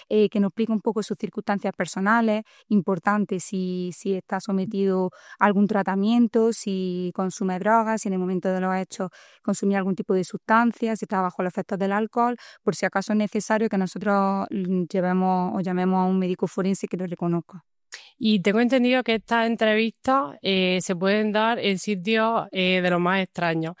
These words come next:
Speaker 2: Quería hacerte una, una pregunta, y es que, ¿cuál es el sitio más extraño en el que has entrevistado a un detenido?
Speaker 1: Sí, la verdad que normalmente, eh, se suelen hacer en sitios extraños porque no suelen tener habitaciones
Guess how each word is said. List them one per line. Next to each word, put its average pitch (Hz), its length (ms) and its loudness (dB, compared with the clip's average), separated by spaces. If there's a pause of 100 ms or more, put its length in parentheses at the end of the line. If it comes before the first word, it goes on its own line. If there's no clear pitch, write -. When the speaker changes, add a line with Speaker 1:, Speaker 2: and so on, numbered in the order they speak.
(320)
Speaker 2:
Quería 208 260 2
hacerte 226 320 -2
una, 208 640 2
una 202 200 -2
pregunta, 208 340 -2
y 214 60 0
es 196 80 -4
que, 214 240 -2 (340)
¿cuál 226 220 2
es 240 60 4
el 226 80 2
sitio 214 280 2
más 202 440 2
extraño 214 480 -2
en 226 80 0
el 196 140 0
que 190 120 -4
has 190 240 2
entrevistado 180 600 0
a 175 60 2
un 175 100 0
detenido? 165 560 -4 (280)
Speaker 1:
Sí, 220 300 2
la 190 120 6
verdad 190 300 0
que 190 520 -2
normalmente, 196 840 -2
eh, 180 400 -4
se 190 180 -6
suelen 190 260 2
hacer 190 300 2
en 180 60 -2
sitios 190 300 -4
extraños 180 400 -2
porque 185 220 -6
no 190 100 0
suelen 190 340 -2
tener 185 380 0
habitaciones 175 880 -2